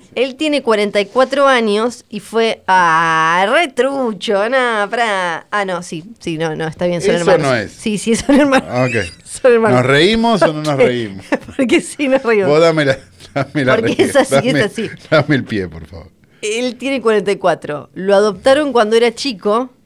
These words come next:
Speaker 1: porque su papá lo atacó con un cuchillo. Entonces lo dieron en adopción, se fue con otra familia.
Speaker 2: Ok.
Speaker 1: Después conoce a su hermana menor, Susan.
Speaker 2: ¿La conoce como su hermana?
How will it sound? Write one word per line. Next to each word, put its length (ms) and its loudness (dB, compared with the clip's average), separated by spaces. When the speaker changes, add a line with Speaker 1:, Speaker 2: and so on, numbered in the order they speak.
Speaker 1:
porque 300 -4
su 180 -8
papá 240 0
lo 120 2
atacó 280 -2
con 160 -2
un 80 -4
cuchillo. 600 -8
Entonces 400 -6
lo 160 -2
dieron 220 -2
en 40 0
adopción, 400 -4
se 140 -12
fue 160 -4
con 100 -2
otra 180 0
familia. 440 -6
Speaker 2:
Ok. 160 -2
Speaker 1:
Después 460 -4
conoce 680 -2
a 180 2
su 220 -2
hermana 380 0
menor, 440 0
Susan. 220 -6
Speaker 2:
¿La 80 0
conoce 260 0
como 140 -2
su 120 -6
hermana? 640 -2